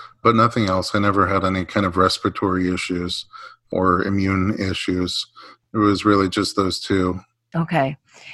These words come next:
Speaker 2: And so now it's Monday, you're feeling better, your blood pressure is stabilizing, you haven't had a fever for more than twenty-four hours. Did they move you out of I C U at this point?
Speaker 1: So they needed to get me off the high pressured oxygen.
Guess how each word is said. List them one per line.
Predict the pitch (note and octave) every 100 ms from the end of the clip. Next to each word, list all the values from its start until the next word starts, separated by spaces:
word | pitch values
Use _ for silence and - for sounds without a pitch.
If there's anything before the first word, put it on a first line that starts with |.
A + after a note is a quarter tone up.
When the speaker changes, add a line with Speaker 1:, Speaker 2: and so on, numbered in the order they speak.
| -
Speaker 2:
And | F#3
so | F#3 G#3
now | G3+ G3 G3+ G#3+ A#3
it's | F#3+ F#3+ -
Monday, | F#3+ F#3+ F#3+ F#3+ G#3 A3+ A#3 A#3
you're | A#3 F3
feeling | - - A3 G#3+ A3
better, | G3 F3 F3+
your | F3 D#3+
blood | E3+ E3+ E3
pressure | G#3 E3+ -
is | F3 E3 D3
stabilizing, | - E3+ D#3+ D3 D3 C#3+ D3+ D3 D3
you | D3
haven't | D3 D#3
had | D#3+
a | E3
fever | F3+ D#3 C#3+ D3
for | -
more | D3+
than | D3
twenty-four | C3+ D#3 D3 D3
hours. | C#3 C3+ C3 B2+ B2 - - - - - - D3
Did | E3
they | E3+
move | E3+ F3+
you | F#3
out | E3+
of | E3
I | E3
C | - F#3
U | F3+
at | G3
this | G#3+
point? | - A#3+ B3 B3
Speaker 1:
So | - - - A#2
they | A2 A2 G#2+ G#2
needed | A#2+ B2 D3 C#3
to | C3
get | A2+ A#2
me | A2+
off | G#2+ G#2 F#2+
the | -
high | F2 G2
pressured | G2+ G#2 G2+ - F2+
oxygen. | F2+ F2+ - F#2+ F#2 F2